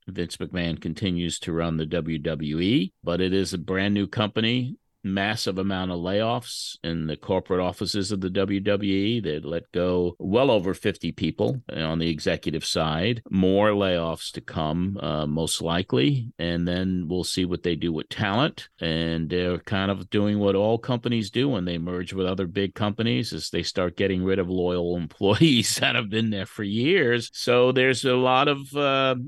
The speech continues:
anxiety right now in those corporate offices. And even though they're saying that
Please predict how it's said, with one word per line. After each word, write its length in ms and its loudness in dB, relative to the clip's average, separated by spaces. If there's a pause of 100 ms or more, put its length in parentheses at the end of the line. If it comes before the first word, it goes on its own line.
anxiety 920 0 (200)
right 260 -2
now 320 -2
in 60 -6
those 200 -6
corporate 400 0
offices. 800 -2
And 160 -2
even 200 0
though 140 2
they're 140 0
saying 360 -2
that 180 -2